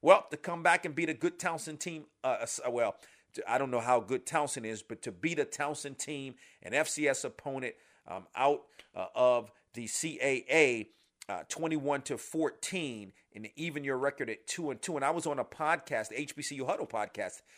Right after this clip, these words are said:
Uh, as a matter of fact, um, Mike Wallace and C J do a tremendous job with that. You should give that, uh,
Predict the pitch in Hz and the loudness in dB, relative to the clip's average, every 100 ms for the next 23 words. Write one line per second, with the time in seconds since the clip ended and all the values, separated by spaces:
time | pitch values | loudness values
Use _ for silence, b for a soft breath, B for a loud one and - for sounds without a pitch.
0 | b b 98 113 113 113 131 120 - 127 | b b -2 -2 -2 0 0 0 -2 -2
1 | 120 - - 110 101 87 - _ _ _ | -2 -6 -8 -4 -4 -6 -16 _ _ _
2 | _ _ - - 123 131 120 123 123 - | _ _ -16 -2 0 2 4 4 2 -6
3 | 90 - 131 107 98 98 87 87 - 104 | -10 -10 -6 -6 -6 -8 -10 -12 -14 -8
4 | 117 151 131 - 131 123 110 113 131 120 | -4 -4 -4 -2 2 2 0 -4 0 0
5 | 110 104 - 98 87 127 101 123 117 107 | 0 -10 -12 -10 -4 -4 -2 2 2 0
6 | b b b b 120 | b b b b -4